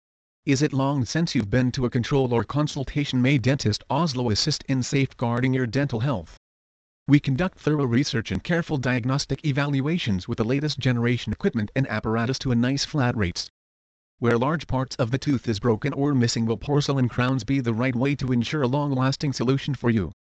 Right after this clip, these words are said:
Efforts porcelain crowns means that we grinds gently away some of the enamel around the tooth and mounted a dental porcelain.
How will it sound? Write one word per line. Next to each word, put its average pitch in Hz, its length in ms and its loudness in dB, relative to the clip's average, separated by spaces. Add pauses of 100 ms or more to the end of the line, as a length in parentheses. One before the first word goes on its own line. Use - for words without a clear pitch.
(460)
Efforts 151 360 -2
porcelain 143 500 2
crowns 127 340 0
means 131 280 2
that 113 120 -2
we 123 120 2
grinds 127 400 -2
gently 139 380 0
away 120 220 0
some 139 360 0
of 113 100 -4
the 135 140 -2
enamel 127 260 0
around 110 300 2
the 110 60 2
tooth - 340 -4
and 135 120 2
mounted 131 300 0
a 120 60 0
dental 139 260 0
porcelain. 117 560 -2